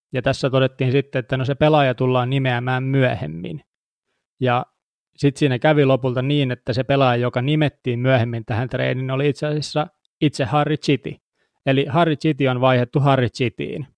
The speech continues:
Toki siinä meni muutama vuosi välissä, mutta hienosti kuitenkin onnistui itsensä vaihtamaan itseensä. Tai eihän tietenkään itse sitä tehnyt, vaan seura teki, mutta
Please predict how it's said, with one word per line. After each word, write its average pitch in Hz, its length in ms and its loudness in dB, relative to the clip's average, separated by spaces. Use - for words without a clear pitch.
Toki 127 180 -2
siinä 127 220 0
meni 131 200 0
muutama 120 440 0
vuosi 120 260 -2
välissä, 120 440 0
mutta 120 260 -6
hienosti 143 400 -2
kuitenkin 123 460 0
onnistui 123 460 -4
itsensä 120 320 -2
vaihtamaan 120 460 -6
itseensä. 135 540 -10
Tai 123 160 -6
eihän 117 200 -2
tietenkään 135 360 0
itse 131 180 2
sitä 120 280 -8
tehnyt, 123 260 -4
vaan 131 160 0
seura 123 320 0
teki, 135 240 -10
mutta 131 340 -8